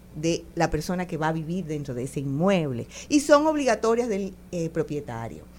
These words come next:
¿Qué pasa con esas, eh, de habitabilidad? Que a veces los, eh, inquilinos y los mismos propietarios,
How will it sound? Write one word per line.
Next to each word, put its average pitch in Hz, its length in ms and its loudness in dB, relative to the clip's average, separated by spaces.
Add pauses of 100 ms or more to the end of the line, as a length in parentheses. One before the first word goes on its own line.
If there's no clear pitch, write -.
(300)
¿Qué 359 120 2
pasa 349 340 2
con 285 200 0
esas, 285 320 0 (140)
eh, 190 280 0
de 190 240 2
habitabilidad? 196 800 0
Que 247 80 6
a 247 80 8
veces 214 540 2 (540)
los, 311 440 10 (840)
eh, 214 260 6 (120)
inquilinos 277 880 2
y 302 120 4
los 277 160 4
mismos 359 280 2
propietarios, 131 720 -8